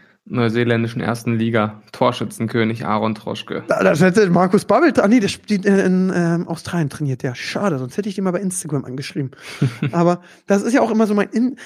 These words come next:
Speaker 2: ich bin ja auch so ein Fuchs, wa? Ich, ich erzähl euch jetzt mein Millionengeheimnis, wie ich endlich Millionär werde.
Speaker 1: Wie denn?
Speaker 2: Also ich brauche erstmal eine, also ein Kind, ich muss ein Kind machen.
Speaker 1: Mhm.
Speaker 2: Und wenn es geboren ist, bin ich in Malta,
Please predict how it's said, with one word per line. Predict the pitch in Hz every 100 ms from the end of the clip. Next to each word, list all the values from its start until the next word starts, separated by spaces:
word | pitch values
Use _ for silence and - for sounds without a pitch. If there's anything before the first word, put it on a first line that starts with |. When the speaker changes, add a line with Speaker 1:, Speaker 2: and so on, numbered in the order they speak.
| -
Speaker 2:
ich | - -
bin | 247
ja | 247
auch | -
so | - 170
ein |
Fuchs, | - - - -
wa? | 156
Ich, | - -
ich | - 156
erzähl | 151 - 208
euch | 190 185
jetzt | 185 185
mein | 170 165
Millionengeheimnis, | 160 160 151 160 202 160 127 135 131 -
wie |
ich | 175
endlich | 269 160 185 170
Millionär | 156 165 185 180 160 151 165 175
werde. | 139 107 113 - _ _ _ _ _
Speaker 1:
Wie | 131
denn? | 120 117 185 - - -
Speaker 2:
Also | 151
ich | 147
brauche | 175 190
erstmal | 190 185
eine, | 196 151 139 165
also | 143 135 120
ein | 185 185 -
Kind, | - 277 - _ _
ich | -
muss | 156
ein | 156
Kind | 190 226 -
machen. | 185 170 - 370 - _ _ - - -
Speaker 1:
Mhm. |
Speaker 2:
Und | 113 156
wenn | 208 269
es | 311 -
geboren | 190 156 170
ist, | 135 - - _ _
bin | 165
ich | 196 208
in | 185
Malta, | 160 135 123 -